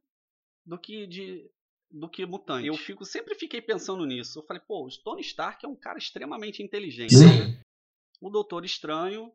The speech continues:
Speaker 1: é um cara fora da curva. Bruce Banner é o fora da curva de inteligência."
Speaker 2: Sim.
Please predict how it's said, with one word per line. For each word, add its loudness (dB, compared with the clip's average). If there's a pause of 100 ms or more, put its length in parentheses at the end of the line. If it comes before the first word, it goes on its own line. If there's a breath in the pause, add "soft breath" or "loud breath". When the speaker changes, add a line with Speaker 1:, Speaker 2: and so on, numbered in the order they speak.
(100)
Speaker 1:
é -10
um -8
cara -4 (600)
fora -2
da -4
curva. -10 (440)
Bruce -4
Banner 0 (180)
é -8
o -8 (240)
fora 2
da -6
curva -4
de -8
inteligência." -4
Speaker 2:
Sim. 4